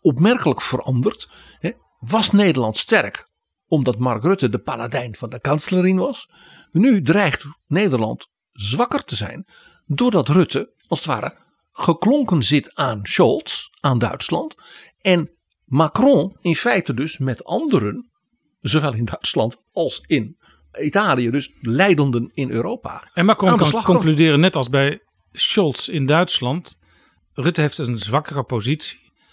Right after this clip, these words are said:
Speaker 2: maar het beleid van zijn land is meer mijn kant opgekomen,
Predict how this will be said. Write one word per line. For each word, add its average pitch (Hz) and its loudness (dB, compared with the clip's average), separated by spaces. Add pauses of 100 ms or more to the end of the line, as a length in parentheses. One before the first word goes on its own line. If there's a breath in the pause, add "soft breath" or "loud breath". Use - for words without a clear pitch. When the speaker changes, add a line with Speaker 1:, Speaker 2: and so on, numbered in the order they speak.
(200 soft breath)
Speaker 2:
maar 127 -6
het 117 -6
beleid 120 2
van 196 0
zijn 170 4
land 156 -4 (340)
is 127 -6
meer 156 4
mijn 147 0
kant 156 0
opgekomen, 123 -4